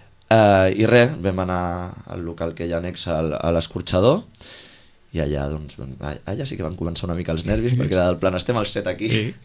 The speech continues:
Speaker 1: Eh, bueno, doncs vam començar a po-, a posar les disfresses, a maquillar-nos, tal.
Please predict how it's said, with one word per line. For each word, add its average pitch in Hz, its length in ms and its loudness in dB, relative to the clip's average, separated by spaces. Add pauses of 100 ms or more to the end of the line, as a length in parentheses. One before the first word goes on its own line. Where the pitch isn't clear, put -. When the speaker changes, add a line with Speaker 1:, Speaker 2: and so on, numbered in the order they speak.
(420)
Speaker 1:
Eh, 92 280 0
bueno, 87 280 -4 (120)
doncs 82 220 -6
vam 90 140 -2
començar 87 560 0
a 82 40 0
po-, - 220 -12
a 87 140 -4
posar 82 200 -4
les 82 140 0
disfresses, 113 540 2
a 104 40 0
maquillar-nos, 104 1000 0
tal. 113 320 2